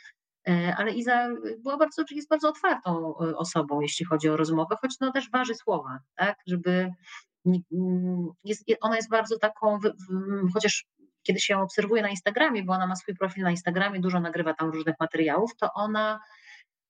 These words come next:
mówi wprost o rzeczach, które nie działają, natomiast mówi to w taki sposób, em, ładnym językiem, tak? To nie jest skandalizujące,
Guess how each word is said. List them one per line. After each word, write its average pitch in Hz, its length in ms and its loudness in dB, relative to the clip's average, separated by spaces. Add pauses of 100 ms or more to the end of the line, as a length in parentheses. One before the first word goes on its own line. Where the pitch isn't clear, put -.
(220)
mówi 190 240 2
wprost - 560 0
o 175 400 2
rzeczach, 180 300 -2
które 180 200 0
nie 175 100 2
działają, 160 680 0 (160)
natomiast 247 420 0
mówi 247 280 -4
to 247 100 4
w - 60 -8
taki 240 400 -2
sposób, 226 680 0 (240)
em, 220 680 0
ładnym 220 420 0
językiem, 214 500 0
tak? 175 240 2
To 185 60 -6
nie 202 60 -2
jest 190 160 -6
skandalizujące, 175 1200 0